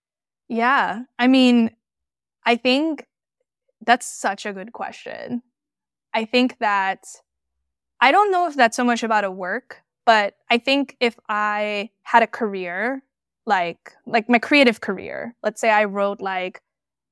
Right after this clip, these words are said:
I don't know, five hundred blog posts, let's say I wrote two books, and let's say I wrote, like, three screenplays.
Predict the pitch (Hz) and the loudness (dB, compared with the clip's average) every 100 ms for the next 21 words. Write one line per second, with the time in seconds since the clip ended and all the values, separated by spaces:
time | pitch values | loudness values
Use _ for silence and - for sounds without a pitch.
0 | _ _ _ - 196 180 160 170 214 214 | _ _ _ -12 -10 -8 -10 0 4 4
1 | 226 220 202 190 185 - 190 180 185 - | 4 0 0 -4 -6 -6 -8 -8 -8 -10
2 | - - 180 - 196 190 185 - 247 202 | -12 -6 -6 -2 -2 0 -2 -2 -2 0
3 | 180 - - - _ _ _ _ - 202 | -2 -6 -14 -14 _ _ _ _ -4 -2
4 | 190 190 180 - - _ 202 190 208 196 | 0 0 -4 -10 -18 _ -4 0 2 2
5 | 190 190 185 185 - 208 196 202 190 - | 0 -2 -2 -4 -2 -2 -2 -4 -6 -8
6 | - - - | -12 -12 -16